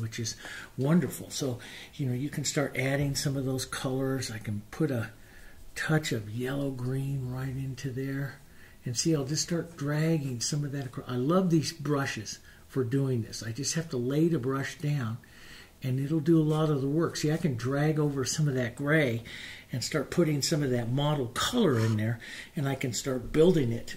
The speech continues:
to look like that. Does that make sense? So that's some work that we gotta do, and then how much you're gonna do is gonna be dependent upon you. I'll do some. I'll do some. Now,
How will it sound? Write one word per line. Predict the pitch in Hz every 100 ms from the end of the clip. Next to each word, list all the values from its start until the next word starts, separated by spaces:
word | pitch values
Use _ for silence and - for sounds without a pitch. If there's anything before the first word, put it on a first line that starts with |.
| -
to | 127
look | 135 160 -
like | 110 -
that. | 101 -
Does | -
that | 135 123
make | 123 120
sense? | - 147 - - - -
So | - 143
that's | 113 180 -
some | - 170
work | 180 180 - - -
that | -
we | -
gotta | 143 143 135 139
do, | 151 147
and | 123
then | 127 120
how | 143
much | 147 139 -
you're | 131
gonna | 131 120 113
do | 113 262 175 151 - - - -
is | 131
gonna | 113 143
be | 127 127
dependent | 123 - 151 131 120
upon | 117 135 123
you. | 135 107
I'll | 120 175
do | 147 131
some. | - 123 107 98 - - - - - - -
I'll | 139
do | 120 120
some. | - 107
Now, | 120 147